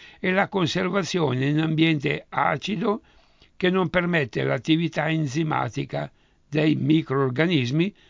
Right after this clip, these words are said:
che, provocanti la putrefazione e quindi la perdita del prodotto pescato, cacciato o coltivato.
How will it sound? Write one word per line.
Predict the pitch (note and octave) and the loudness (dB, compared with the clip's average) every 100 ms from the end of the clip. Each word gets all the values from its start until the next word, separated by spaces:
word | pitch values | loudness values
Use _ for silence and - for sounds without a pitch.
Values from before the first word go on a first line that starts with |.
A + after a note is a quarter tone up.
| _ _ _ _ | _ _ _ _
che, | - F#3 E3 E3 E3 | -2 0 0 -2 -2
provocanti | E3+ E3+ E3+ D3 C#3+ E3+ | 0 0 0 -2 0 0
la | C#3 B2+ B2+ | 0 0 -2
putrefazione | C#3+ C3 C#3+ A2+ C3+ - C#3 A#2+ C#3 - _ _ _ | -4 -4 -4 -4 -6 -4 -2 -2 -4 -8 _ _ _
e | F3+ | -8
quindi | - D3+ D3+ D#3 | -2 0 4 2
la | - | 2
perdita | - D3 C#3+ C3 B2 B2+ | -2 0 0 0 -4 -4
del | B2+ A#2+ | -4 -4
prodotto | E3 D3 C3+ B2 | -2 2 2 0
pescato, | A#2 D#3+ - - - E3+ F#3+ _ - - | -4 -4 -4 -4 -4 -6 -10 _ -20 -10
cacciato | - E3+ - A2 - - - | -6 -2 -2 -4 -6 -10 -10
o | - | -10
coltivato. | - - - A#2 G2+ - - | -6 -6 -4 -4 -4 -10 -14